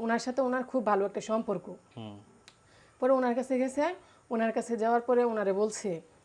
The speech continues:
Speaker 1: যে, "স্যার দেখেন তো কোন থানার মধ্যে ওনারা আছে, একটু খুঁজলন।" পরে উনি আবার ফোন দিছে, ঢাকার পঞ্চতুরি, মহাখালী ফো-, পঞ্চতুরি ফোন দিছে, সব থানায়।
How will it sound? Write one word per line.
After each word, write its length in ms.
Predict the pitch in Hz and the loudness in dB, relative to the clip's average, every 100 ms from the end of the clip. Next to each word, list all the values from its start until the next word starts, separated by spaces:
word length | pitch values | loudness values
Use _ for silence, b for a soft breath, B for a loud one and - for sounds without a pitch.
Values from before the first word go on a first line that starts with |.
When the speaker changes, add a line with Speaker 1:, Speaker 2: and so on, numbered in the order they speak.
| - | -10
Speaker 1:
যে, 140 | 202 214 | -4 -2
"স্যার 260 | 240 233 202 | 0 0 0
দেখেন 220 | 247 247 | -2 -2
তো 120 | 233 240 | -2 -2
কোন 160 | 294 294 | -2 -4
থানার 280 | 214 202 | -4 -2
মধ্যে 220 | 202 190 202 | -2 -2 -2
ওনারা 260 | 196 190 196 | 0 0 -2
আছে, 200 | 214 214 208 | -4 -4 -4
একটু 200 | 233 240 | -4 -6
খুঁজলন।" 440 | 220 214 175 160 - b b b b - | -4 -4 -4 -6 -8 b b b b 4
পরে 160 | 254 | 6
উনি 220 | 262 262 262 247 | 8 6 4 4
আবার 140 | 254 | 0
ফোন 200 | 247 233 214 | 0 -2 0
দিছে, 200 | 214 233 | -2 -2
ঢাকার 320 | 202 196 220 | -2 -2 -2
পঞ্চতুরি, 440 | 202 220 214 214 208 | -2 -4 -2 -2 0
মহাখালী 460 | 202 208 214 233 214 208 - - 226 - | 0 0 0 2 4 2 -2 -12 -16 -8
ফো-, 220 | 233 233 - | -6 -6 -10
পঞ্চতুরি 480 | 233 226 214 220 214 | -6 -4 -2 -2 -2
ফোন 200 | 208 208 196 | -2 -4 -2
দিছে, 280 | 180 170 190 208 - | -4 -4 -8 -8 2
সব 160 | 220 208 | 4 4
থানায়। 320 | 214 202 185 | -2 -6 -6